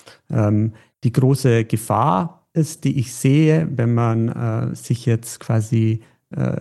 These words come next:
nicht technologieoffen auf eine Technologie festlegt, äh, müssen wir vorsichtig sein, dass wir eben die Zukunft nicht genau vorhersagen können. Beispielsweise gibt es den Effekt,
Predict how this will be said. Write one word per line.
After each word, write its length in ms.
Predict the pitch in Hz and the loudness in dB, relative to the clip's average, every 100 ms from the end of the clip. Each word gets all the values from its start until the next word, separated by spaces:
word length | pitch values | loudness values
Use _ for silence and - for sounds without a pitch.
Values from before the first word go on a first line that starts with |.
| - | -2
nicht 400 | 123 131 156 - | 2 2 2 -2
technologieoffen 1000 | 131 120 120 113 - 143 - 147 143 147 | -2 2 2 2 2 0 0 0 0 0
auf 280 | - 113 - | -2 -6 -4
eine 260 | 117 135 | 0 0
Technologie 680 | 131 131 123 123 117 - 120 | 0 -2 0 0 0 0 -2
festlegt, 960 | 113 - 135 - - 92 123 - - - _ _ _ - | 0 0 0 0 -2 0 2 -2 -10 -20 _ _ _ 0
äh, 80 | 127 | 2
müssen 320 | 139 - 117 | 2 2 0
wir 100 | 107 | -2
vorsichtig 760 | - 120 151 165 151 - 156 | -2 0 2 2 0 -2 -8
sein, 280 | - 127 123 | -2 0 2
dass 220 | 120 120 | 0 -2
wir 100 | 127 | -4
eben 360 | - 117 123 123 - - | 0 0 0 -2 -6 -6
die 80 | - | -6
Zukunft 760 | - 131 - 151 131 - - | -6 -4 2 2 2 -4 0
nicht 240 | 123 120 | 0 0
genau 320 | - 110 101 117 | -2 0 0 0
vorhersagen 720 | 127 107 120 120 101 113 101 | 0 2 0 0 -2 -2 -2
können. 340 | 110 101 117 - _ _ - - _ _ - | -2 -2 -4 -8 _ _ -20 -20 _ _ -2
Beispielsweise 1120 | 113 143 - 151 135 123 147 147 147 143 143 - _ | 0 0 -2 -2 2 2 2 2 2 2 -2 -6 _
gibt 220 | - - | -6 -4
es 140 | 135 - | -6 0
den 240 | 131 135 | 0 0
Effekt, 640 | 127 - 139 - - - | -2 0 0 0 -8 -16